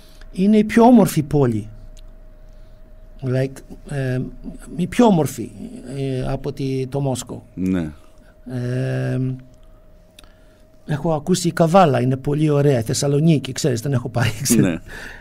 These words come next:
Speaker 1: Ε, τέτοια πράγματα. So, υπάρχουν έκθεσεις εδώ πέρα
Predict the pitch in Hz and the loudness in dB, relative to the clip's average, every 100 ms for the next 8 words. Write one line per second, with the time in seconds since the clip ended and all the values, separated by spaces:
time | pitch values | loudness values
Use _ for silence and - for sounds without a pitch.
0 | - - 135 131 127 127 127 - - - | -14 -6 -4 -2 -2 -2 -8 -18 -20 -20
1 | - - - - 156 131 113 123 110 113 | -20 -20 -18 -8 -6 -6 -6 -6 -6 -8
2 | 110 - - - 208 190 208 180 247 294 | -14 -18 -20 -6 -2 0 0 0 0 0
3 | 311 262 202 196 196 185 180 151 147 143 | 0 2 2 0 -2 -4 -4 -6 -6 -4
4 | 127 131 | -2 -4